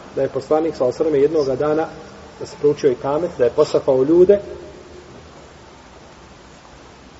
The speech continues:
pa su čekali da donese tekbir, da počne sa, sa namazom. Pa je rekao:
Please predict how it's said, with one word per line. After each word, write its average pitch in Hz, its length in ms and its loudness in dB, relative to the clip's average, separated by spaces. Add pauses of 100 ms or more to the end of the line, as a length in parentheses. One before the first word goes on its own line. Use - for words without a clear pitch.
(960)
pa 143 100 0
su - 160 -10
čekali 170 320 2
da 135 80 4
donese 139 300 0
tekbir, - 340 -6 (1300)
da 127 80 -2
počne 156 340 2
sa, - 220 2 (960)
sa 170 160 0
namazom. 135 480 6 (2500)
Pa 165 120 6
je 165 240 10
rekao: 196 500 10